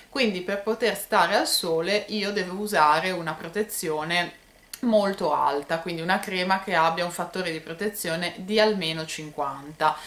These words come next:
Mi è già capitato di usarla anche a protezione sessanta, però poi ho visto che comunque anche la cinquanta è sufficiente per evitare che succeda tutte questo, tutto questo casino, diciamo.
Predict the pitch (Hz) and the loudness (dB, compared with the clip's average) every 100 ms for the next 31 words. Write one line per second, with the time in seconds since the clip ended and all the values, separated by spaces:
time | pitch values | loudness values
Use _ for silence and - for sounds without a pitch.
0 | - - 196 196 240 226 208 208 208 185 | -16 -6 0 2 2 0 -2 0 0 -2
1 | 175 180 196 185 180 185 180 160 170 170 | -8 2 4 4 2 2 0 -8 -10 -12
2 | 170 220 185 165 254 - - 147 151 156 | -6 -4 -2 -2 -2 -2 0 -2 -2 -4
3 | 190 208 - - - - 294 214 214 190 | 0 0 0 -10 -14 2 6 8 6 4
4 | 214 208 190 - 175 180 208 214 208 190 | 4 2 -4 -6 -8 -8 -4 -2 -4 0
5 | 190 185 170 170 160 - 214 214 180 151 | 2 2 0 0 0 0 -2 -2 0 0
6 | 151 160 165 156 - 160 - 156 185 - | -2 -2 0 0 0 -4 -6 -10 -10 -4
7 | 156 151 156 160 160 160 160 165 151 147 | -4 -4 -6 -6 -6 -8 -8 -4 0 0
8 | 156 160 156 165 - 151 156 156 147 147 | -2 -8 -14 -12 -6 -4 -4 -6 -10 -12
9 | 143 143 - - 143 139 139 - 156 147 | -10 -8 -6 -6 -6 -8 -12 -10 -10 -8
10 | 147 - 143 139 139 156 156 151 143 135 | -8 -6 -6 -6 -6 -4 -4 -8 -10 -12
11 | 139 143 143 139 127 131 135 | -12 -12 -8 -4 -4 -6 -10